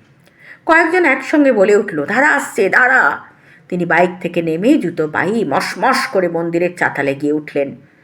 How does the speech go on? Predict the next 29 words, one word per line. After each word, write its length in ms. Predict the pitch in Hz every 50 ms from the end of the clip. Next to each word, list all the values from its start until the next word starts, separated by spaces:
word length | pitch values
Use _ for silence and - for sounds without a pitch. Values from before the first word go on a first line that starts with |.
| _ _ _ - 214
দুহাত 300 | 254 294 294 330 330 330 320
তুলে 160 | 302 285 262
বললেন, 380 | 254 247 247 233 233 220 220 233
"স্টপ, 360 | - - - 359 349 320 - - - - - -
স্টপ, 340 | - - - 311 320 320 - - - - - - - _ _ -
no 160 | 240 320 339 294
ভাঙচুর, 560 | 339 330 262 254 - - 262 233 214 214 - - _ _ _ -
শান্ত 340 | - 339 339 339 320 302 330
হও, 340 | 311 285 277 285 277 277 269 - -
শান্ত 340 | - - 330 349 320 302 285
হও। 380 | 277 269 269 277 294 277 277 - - - _ _ _ _ _ _ _ _ -
একটা 300 | - 190 185 - - 196 185 -
কথা 260 | 196 202 196 240 226
মনে 220 | 208 180 170 165
রেখো, 360 | 190 175 170 - - 135 139 - - _ _ _ _ _
আর 140 | - 165 165 170 -
কদিন 300 | 170 156 151 165 165 165
পরেই 340 | 165 170 165 165 170 185 185
নির্বাচন। 720 | 175 160 156 170 175 170 165 165 - - 139 131 135 143 - - _ _ _ - -
এখন 260 | - 170 - 214 208
নতুন 340 | 196 202 208 214 247 240 226
কোনো 220 | 233 240 226 226
ইস্যু 300 | 208 214 233 - - 247
তৈরি 240 | 233 226 202 196 208
করো 220 | - 190 185 180 165
না। 280 | 156 143 151 156 - - _ _ _ _ _ _ _ -
আমরা 220 | - 160 165 165 165
লড়তে 420 | 180 214 233 233 233 - 220 190
জানি, 340 | 180 165 143 143 127 113 117